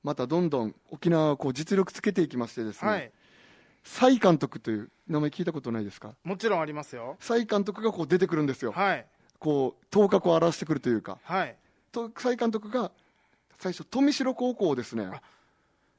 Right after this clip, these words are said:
Speaker 2: 富城高校だったんだ。
Speaker 1: そうなんですよ。強くするんですよ。
Speaker 2: もう沖水のイメージしかない。
Speaker 1: 最初、もう沖水のイメージですよね。
Speaker 2: うん。
Speaker 1: 最初は富城高校に就任して、
Speaker 2: はい。
Speaker 1: 富城高校をこう、春夏で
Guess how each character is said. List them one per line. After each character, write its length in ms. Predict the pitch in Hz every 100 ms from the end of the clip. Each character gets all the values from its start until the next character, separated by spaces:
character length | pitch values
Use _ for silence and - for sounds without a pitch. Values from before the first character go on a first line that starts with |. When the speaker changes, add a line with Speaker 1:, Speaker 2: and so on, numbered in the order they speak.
| -
Speaker 2:
富 240 | 190 226
城 240 | 226 247 233
高 180 | 233
校 120 | 220 214
だ 60 |
っ 40 | 190
た 100 | 147
ん 80 |
だ。 60 | - -
Speaker 1:
そ 160 | - 220
う 40 |
な 60 | 190
ん 20 |
で 60 | 143
す 40 |
よ。 60 | 113
強 300 | - - 208
く 140 | 185
す 120 | 175 175
る 120 | 151
ん 40 |
で 60 | 127
す 120 | -
よ。 120 | 101 - _ _ _ _ -
Speaker 2:
も 180 | 156 185
う 40 |
沖 180 | 190 -
水 260 | - 233
の 100 | 220
イ 80 | 214
メ 120 | 160
ー 40 | 135
ジ 100 | 127
し 80 | -
か 100 | 123
な 100 | 107
い。 20 | - -
Speaker 1:
最 180 | - 240
初、 100 | -
も 140 | 220
う 60 | 214
沖 100 | 226
水 140 | 285 240
の 60 |
イ 40 | 233
メ 80 |
ー 20 | 190
ジ 60 |
で 60 | 147
す 80 | 131
よ 80 |
ね。 80 | 113
Speaker 2:
う 80 | 110
ん。 180 | 165 123
Speaker 1:
最 180 | - 254
初 120 | 254
は 60 | 233
富 240 | - 254
城 260 | 247 240 233
高 240 | 220 233
校 340 | 214 190 147 127
に 280 | 131 117 - -
就 200 | - 160
任 220 | 151 143
し 120 | -
て、 200 | 131 98
Speaker 2:
は 220 | - 196
い。 120 | 165 110 - _
Speaker 1:
富 180 | - 247
城 200 | 240 233
高 200 | 233 226
校 200 | 214 190
を 60 | 180
こ 220 | 156 139
う、 20 |
春 280 | 156 226 247
夏 260 | 196 -
で 300 | 135 127 113